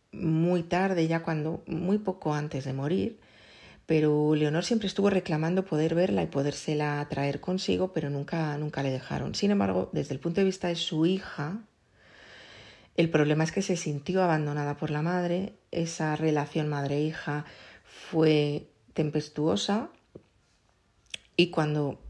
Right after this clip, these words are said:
como ya he dicho, ya al final de los días de Leonor se le permitió ver a su hija, le, se le permitió a María viajar de Portugal a España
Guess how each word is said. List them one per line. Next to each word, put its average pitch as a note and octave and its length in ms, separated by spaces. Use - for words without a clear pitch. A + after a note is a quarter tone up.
como D3 220
ya D#3+ 160
he F3 60
dicho, G3 520
ya E3 200
al F#3 120
final D#3 640
de C#3 140
los C3+ 220
días D#3 420
de C#3 160
Leonor C#3+ 480
se - 120
le D3 140
permitió D3 640
ver D#3 140
a D3+ 60
su D#3 180
hija, F3 200
le, D#3+ 140
se - 160
le C#3+ 60
permitió D#3 360
a F3 40
María D#3+ 500
viajar D#3+ 400
de E3 80
Portugal D3+ 420
a E3 40
España D#3+ 600